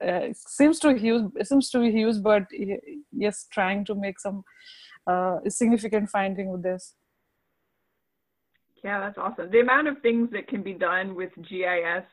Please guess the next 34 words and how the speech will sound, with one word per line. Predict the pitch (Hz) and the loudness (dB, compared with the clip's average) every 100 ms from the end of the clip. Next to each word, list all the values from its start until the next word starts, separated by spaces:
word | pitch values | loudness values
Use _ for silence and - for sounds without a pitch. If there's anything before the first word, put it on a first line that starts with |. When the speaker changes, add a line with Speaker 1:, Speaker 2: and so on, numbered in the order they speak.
| - | -14
Speaker 2:
and | 185 | -6
aerial | 180 170 180 | 0 0 -2
photography | - 190 165 175 202 | -6 -4 -4 -4 -10
blows | 190 165 156 151 | -6 -4 -4 -6
my | 143 | -10
mind. | 233 - 104 - - _ _ _ _ _ | -10 -10 -12 -16 -20 _ _ _ _ _
Like, | - | -8
Speaker 1:
<laughs> | 214 - | -8 -8
Speaker 2:
there | - - - | -16 -16 -18
are | - | -6
so | 240 220 | -2 0
many | 220 214 | -2 -4
things | 214 196 185 | -6 -10 -10
that | 190 | -6
can | 226 | -4
be | 190 | -2
done | 180 175 | -4 -4
with | 180 185 | -8 -4
such | 170 - | -6 -4
cool | 180 | -8
technology. | 165 156 170 147 147 165 - 226 _ _ _ _ _ - | -6 -8 -6 -6 -8 -10 -12 -12 _ _ _ _ _ -2
And | 202 | 0
that's | 202 190 - | 0 -2 -12
Speaker 1:
Yes. | _ _ - | _ _ -8
Speaker 2:
awesome | 240 233 | -6 -4
that | 208 208 | -6 -4
you | 214 | -6
can | - 214 - | -6 -8 -2
study | 214 208 202 185 196 - _ _ _ _ _ | -2 0 -2 -4 -8 -14 _ _ _ _ _
things | 214 214 | -10 -8
going | 226 208 | -4 -2
on | 208 202 | -2 -2
in | 196 | -4
Nepal | 180 - 214 185 170 165 202 | -8 -6 0 2 0 -2 -8